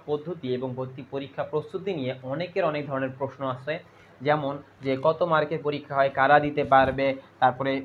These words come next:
এই ম্যাথ বায়োলজির পরিবর্তে বাংলা ইংরেজি দাগাইলে কী সমস্যা হইতে পারে, এই সকল প্রশ্ন নিয়ে আমাদের আজকের আলোচনা। সর্বপ্রথম কথা, পরীক্ষাটা কারা কারা দিতে পারবে। ঢাকা বিশ্ববিদ্যালয় যেহেতু আমাদের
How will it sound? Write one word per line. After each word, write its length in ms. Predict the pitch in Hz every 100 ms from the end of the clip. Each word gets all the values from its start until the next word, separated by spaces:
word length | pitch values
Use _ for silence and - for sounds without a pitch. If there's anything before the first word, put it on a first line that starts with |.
| 135
এই 60 | 135 135
ম্যাথ 180 | 147 156
বায়োলজির 420 | 160 160 160 156 156
পরিবর্তে 380 | 147 147 - 143
বাংলা 220 | 135 139 151
ইংরেজি 280 | 156 156 147
দাগাইলে 320 | 135 139 143 139
কী 60 | 170 170
সমস্যা 340 | 156 156 151 147
হইতে 200 | 147 147
পারে, 160 | 135 135 143 - - -
এই 160 | 165 175 -
সকল 260 | 143 139 185 165
প্রশ্ন 200 | 143 -
নিয়ে 140 | 131 123
আমাদের 220 | 123 123
আজকের 260 | 120 - 127
আলোচনা। 300 | 123 - 143 175 - - -
সর্বপ্রথম 520 | 143 165 190 190 233 202
কথা, 200 | 135 131 139 - - 147
পরীক্ষাটা 460 | 160 156 180 175
কারা 300 | 175 139 135 135
কারা 180 | 131 135 127
দিতে 180 | 123 123 120
পারবে। 320 | 120 113 117 - - - - - _ 131
ঢাকা 200 | 139 196
বিশ্ববিদ্যালয় 640 | 214 - 220 196 156 135
যেহেতু 160 | 151 151
আমাদের 380 | 127 143 147